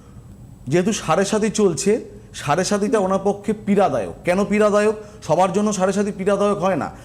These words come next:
কারণ শনি এখানে দশমপতি হয়ে দুস্থানগত হলো, এবং সেই শনি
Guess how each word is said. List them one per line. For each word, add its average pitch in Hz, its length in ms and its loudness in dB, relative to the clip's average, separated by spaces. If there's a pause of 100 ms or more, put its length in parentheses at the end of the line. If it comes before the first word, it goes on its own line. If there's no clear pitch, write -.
(200)
কারণ 190 280 2
শনি 208 460 0
এখানে 226 460 0 (460)
দশমপতি 220 760 2
হয়ে 165 240 2 (380)
দুস্থানগত 214 720 0
হলো, 226 380 2 (280)
এবং 220 280 4
সেই 226 400 2
শনি 226 440 2